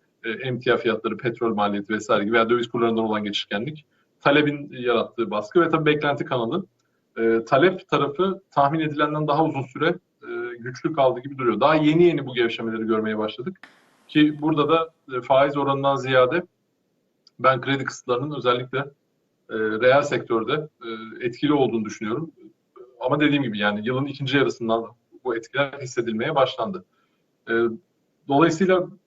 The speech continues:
beklentileri be-, en geriden tabii yani arzı ve talebi, e, talep yönlü faktörleri bi-, biraz daha kontrol altına aldıktan sonra en geriden gelen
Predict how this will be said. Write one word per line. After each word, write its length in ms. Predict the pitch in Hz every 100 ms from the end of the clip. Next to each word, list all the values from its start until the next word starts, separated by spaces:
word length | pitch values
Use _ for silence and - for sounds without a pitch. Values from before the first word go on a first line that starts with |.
| _ _
beklentileri 960 | 135 131 170 165 165 170 170 175 - 135
be-, 180 | 147 -
en 220 | 180 196
geriden 340 | 180 160 170 170
tabii 160 | 151
yani 140 | 127 123
arzı 360 | 127 170 165
ve 60 | 156
talebi, 280 | 147 143 135
e, 580 | 131 _ _ 120 120 120
talep 220 | 131 143
yönlü 280 | 139 135 135 - - _ _ -
faktörleri 580 | 135 - 139 131 139 - _ _ _ _ _ -
bi-, 140 | 147
biraz 260 | 151 160 135
daha 120 | 143
kontrol 280 | 143 131 147
altına 240 | 135 156
aldıktan 400 | 135 135 - -
sonra 200 | 180 123
en 180 | 135 165
geriden 380 | 143 143 147 143
gelen 240 | 127 -